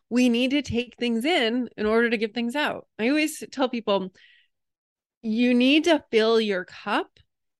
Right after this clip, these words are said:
You get to have a full cup. You give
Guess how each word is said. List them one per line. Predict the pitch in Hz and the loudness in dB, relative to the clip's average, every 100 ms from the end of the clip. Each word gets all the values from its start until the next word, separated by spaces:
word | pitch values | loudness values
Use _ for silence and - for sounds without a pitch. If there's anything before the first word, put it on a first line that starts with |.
| _ _ | _ _
You | 208 202 254 285 | -2 2 4 6
get | 285 294 - | 4 4 0
to | 247 | -6
have | 214 254 233 208 - | -2 2 4 2 -2
a | 196 | -8
full | - 208 196 | -4 -4 -4
cup. | - 214 - - | -4 -4 -6 -12
You | - 214 | -2 -2
give | 170 220 233 233 | 0 4 6 6